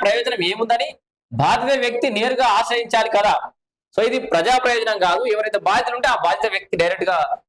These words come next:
ఆశ్రయించాలి కదా అని పిటిషనర్ తరపున న్యాయవాదిని ప్రశ్నించింది. పిటిషనర్ తీర్పును తప్పుపడుతూ ఇరవై ఐదు వేలు లీగల్ సర్వీస్ అథారిటీకి చెల్లించాలని ఆదేశించింది.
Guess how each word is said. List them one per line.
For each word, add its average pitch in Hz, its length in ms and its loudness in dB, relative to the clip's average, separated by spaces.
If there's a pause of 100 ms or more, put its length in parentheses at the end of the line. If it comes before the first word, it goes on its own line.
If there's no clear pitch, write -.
(120)
ఆశ్రయించాలి 185 560 0
కదా 170 300 -4 (420)
అని 240 180 -2
పిటిషనర్ 233 400 -2
తరపున 226 220 -2
న్యాయవాదిని 208 460 0
ప్రశ్నించింది. 170 540 -2
పిటిషనర్ 226 540 -2
తీర్పును 220 320 -2
తప్పుపడుతూ 190 600 0 (320)
ఇరవై 233 260 0
ఐదు 262 220 2
వేలు 254 280 2
లీగల్ 247 320 -2
సర్వీస్ 240 320 -2
అథారిటీకి 214 580 -2
చెల్లించాలని 202 500 -2
ఆదేశించింది. 170 600 -4